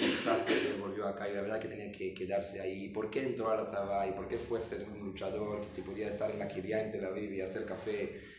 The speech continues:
Yo qué sé, cada uno empieza a quejarse, ta, ta, ta, ta, ta. De repente, una hora después más o menos, llega un auto, entra a la base, sale <clears throat> un soldado y le voy a, a contar cómo yo lo, lo viví.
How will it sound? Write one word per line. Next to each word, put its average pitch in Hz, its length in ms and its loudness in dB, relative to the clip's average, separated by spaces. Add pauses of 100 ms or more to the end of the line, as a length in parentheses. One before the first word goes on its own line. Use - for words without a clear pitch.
(220)
Yo 196 160 4
qué 143 140 4
sé, 147 220 6
cada 139 240 8
uno 139 200 2
empieza 117 280 2
a 107 60 -2
quejarse, - 420 0
ta, - 160 -4
ta, 92 100 -6
ta, 98 120 -4
ta, 92 140 -8
ta. 120 220 0
De 117 140 4
repente, - 680 -2 (400)
una 110 220 -2
hora 110 200 4
después 117 340 0
más 101 200 -4
o 98 40 -6
menos, 143 380 -4 (380)
llega 110 160 0
un 104 140 0
auto, 120 340 2
entra 101 240 -2
a - 20 0
la 92 80 0
base, 120 520 0
sale - 420 2 (920)
<clears throat> - 1000 -6
un 117 140 -2
soldado 113 720 6
y 107 40 2
le 107 80 2
voy 113 180 6
a, 117 180 6
a 107 80 0
contar 110 380 0
cómo 104 180 0
yo - 180 -2
lo, 113 120 2 (480)
lo 107 160 -2
viví. 104 520 0